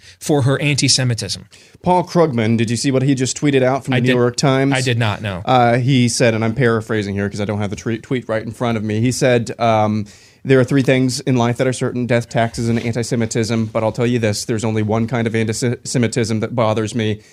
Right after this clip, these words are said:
Speaker 2: and it's not the one on the left."
Speaker 1: Yeah. 'Cause the, here, here, here's, here's why that's the case. Um, identity politics is the substitute for the Holy Spirit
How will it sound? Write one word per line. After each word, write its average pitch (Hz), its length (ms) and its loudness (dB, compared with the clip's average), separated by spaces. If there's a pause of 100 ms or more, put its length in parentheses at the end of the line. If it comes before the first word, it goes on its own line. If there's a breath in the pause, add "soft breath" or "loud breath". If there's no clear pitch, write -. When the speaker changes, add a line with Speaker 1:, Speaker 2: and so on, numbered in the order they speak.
(140 loud breath)
Speaker 2:
and 104 140 -6
it's - 140 -6
not 113 200 0
the 123 60 0
one 110 180 0
on 113 100 -2
the 117 60 -4
left." - 440 -12 (280)
Speaker 1:
Yeah. 214 220 -2 (800)
'Cause 147 160 0
the, 151 160 -2 (240 loud breath)
here, 240 280 4
here, 233 280 2
here's, 254 380 2
here's 226 220 0
why 175 260 2
that's 151 260 0
the 127 100 -4
case. - 420 0 (2000 soft breath)
Um, 143 380 2 (640)
identity 175 640 2
politics 123 840 0 (840)
is 147 180 2
the 143 120 0
substitute 170 720 2
for 147 140 -2
the 131 80 2
Holy 131 320 2
Spirit - 520 -2